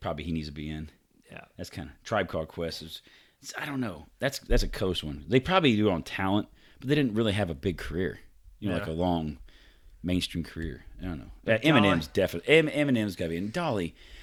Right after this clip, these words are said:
Speaker 1: Dolly's wrote so many fucking songs for so many people.
Speaker 2: Mm-hmm.
Speaker 1: That's what's crazy about it.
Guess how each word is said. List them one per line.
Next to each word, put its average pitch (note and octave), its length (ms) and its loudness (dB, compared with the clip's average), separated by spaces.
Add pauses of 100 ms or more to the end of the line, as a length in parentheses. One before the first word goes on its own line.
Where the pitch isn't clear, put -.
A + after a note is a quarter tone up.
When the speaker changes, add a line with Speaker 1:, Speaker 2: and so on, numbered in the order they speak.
(120)
Speaker 1:
Dolly's F#3+ 400 2
wrote A2+ 260 0
so G2+ 240 -2
many A2+ 300 2
fucking G#2 320 -8
songs E2+ 400 -6
for - 120 -14
so - 120 -8
many E2 180 -4
people. D2+ 300 -8 (100)
Speaker 2:
Mm-hmm. A2 400 -12
Speaker 1:
That's D#3+ 140 2
what's F#3+ 120 0
crazy C3 340 0
about D#2 260 -4
it. - 60 -16